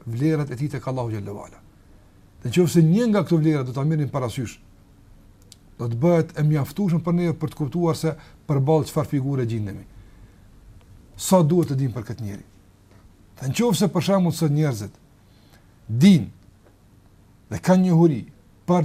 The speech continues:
disa autoritete bashkëkohore, qofshin të sportit, apo të politikës, apo të biznesit,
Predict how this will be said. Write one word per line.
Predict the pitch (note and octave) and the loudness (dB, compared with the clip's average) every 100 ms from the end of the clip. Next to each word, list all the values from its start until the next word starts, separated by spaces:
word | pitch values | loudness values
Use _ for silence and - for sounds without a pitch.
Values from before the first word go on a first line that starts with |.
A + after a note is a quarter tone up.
| C3 | 0
disa | F3 F#3+ F#3+ - | -2 0 -2 -2
autoritete | E3+ E3 E3+ D3+ F#3 F3 E3 | -2 0 -2 0 0 0 -2
bashkëkohore, | C3+ D#3 - E3 D#3+ A#2 - - | -2 -4 0 0 2 -2 -8 -8
qofshin | - F3+ E3 D#3 B2 | 2 2 2 -4 -2
të | D#3 D#3+ - _ - - _ - - | -4 -4 -14 _ -20 -20 _ -20 -18
sportit, | - E3 D3+ A2 F#2 - _ _ _ _ _ _ | -4 2 2 0 -8 -16 _ _ _ _ _ _
apo | B2 C#3 | -4 -2
të | C3 A#2+ | -4 -2
politikës, | C#3 C3+ D3+ B2+ - - - _ _ | -2 -2 -2 -4 -6 -14 -20 _ _
apo | A2 C#3 | -12 -6
të | C#3+ A#2 | -4 -2
biznesit, | B2+ C#3+ C3+ G#2 | 0 0 0 -2